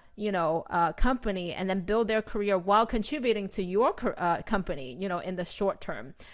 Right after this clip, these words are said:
So I think, you know, if you're frustrated by the fact that, "Oh, wow, I thought the Google,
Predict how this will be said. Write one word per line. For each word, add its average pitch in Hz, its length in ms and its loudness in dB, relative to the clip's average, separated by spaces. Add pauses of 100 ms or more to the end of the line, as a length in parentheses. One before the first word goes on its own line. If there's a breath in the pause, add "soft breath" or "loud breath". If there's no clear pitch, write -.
(160 loud breath)
So - 180 -2
I 233 120 2
think, 277 280 -2
you 262 80 0
know, 185 300 2
if 208 180 0
you're 214 140 0
frustrated 208 680 0
by 180 460 2 (140)
the 180 120 -2
fact 185 320 2
that, 180 180 0
"Oh, 254 160 4
wow, 202 400 4
I 185 120 -2
thought 196 200 -4
the 190 80 -2
Google, 196 500 2